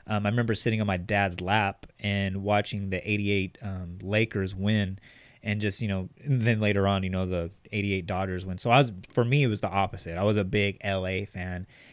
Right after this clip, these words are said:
And I remember during that time frame that, yeah, that's when, when Jordan was coming into his own. Jordan was, you know, like I said earlier, he was drafted in the league in eighty-five, the year I was born. So I kind of felt a kinship to Jordan,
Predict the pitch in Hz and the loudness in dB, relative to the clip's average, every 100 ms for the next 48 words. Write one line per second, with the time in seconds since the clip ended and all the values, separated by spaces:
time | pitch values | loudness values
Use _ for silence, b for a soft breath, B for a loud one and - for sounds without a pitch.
0 | B 120 127 151 160 131 123 - 110 107 | B 2 4 6 6 6 4 -4 -8 6
1 | 139 135 120 107 - - 117 127 - 98 | 6 8 4 2 0 -2 0 0 -2 -2
2 | 95 95 95 107 87 104 - 113 - 98 | -2 -2 0 0 2 -2 0 -4 -2 -6
3 | 95 113 113 101 - 113 101 98 95 - | 4 4 4 0 -2 -4 -2 -2 -4 -4
4 | 90 90 82 107 107 107 101 107 - _ | -8 -6 -4 0 0 0 0 0 -2 _
5 | - 101 95 95 104 - 92 87 92 113 | -10 -6 -4 -6 -6 -6 -4 -2 0 0
6 | 104 113 101 120 110 104 101 101 101 104 | 0 0 2 0 -2 0 -2 -2 -4 -4
7 | 107 107 113 104 - 123 110 110 101 95 | -2 -2 -2 -2 -4 -2 0 2 2 0
8 | 147 127 95 92 90 87 92 B B B | 2 2 -2 -6 -8 -8 -10 B B B
9 | - 139 - 135 - 190 151 - 135 127 | 4 4 4 0 2 2 2 2 4 4
10 | - _ _ - 107 - 127 - 110 - | 0 _ _ -12 -10 -2 -2 0 -2 -2
11 | - 113 110 113 110 123 | 2 2 4 6 8 6